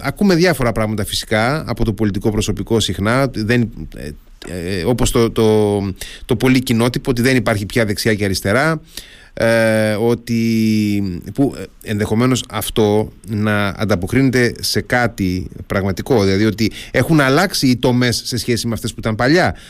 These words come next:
αλλά όχι ότι δεν υπάρχουν τομές. Δηλαδή, ε, η πολιτική εξακολουθεί να έχει τομές, διαχωρισμούς, ε, χάσματα,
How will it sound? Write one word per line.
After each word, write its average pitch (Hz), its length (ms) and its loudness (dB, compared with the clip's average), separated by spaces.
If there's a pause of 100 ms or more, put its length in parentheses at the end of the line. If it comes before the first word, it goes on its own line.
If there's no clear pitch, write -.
(120)
αλλά 117 200 0
όχι 165 160 2
ότι 175 140 -2
δεν 147 160 2
υπάρχουν 123 440 0
τομές. 101 540 -2 (480)
Δηλαδή, 120 520 2 (280)
ε, 107 480 0
η 127 140 -2
πολιτική 127 920 2
εξακολουθεί 131 640 0
να 156 120 4
έχει 113 640 0
τομές, 110 640 0
διαχωρισμούς, 107 960 0
ε, 104 680 2 (380)
χάσματα, 110 800 0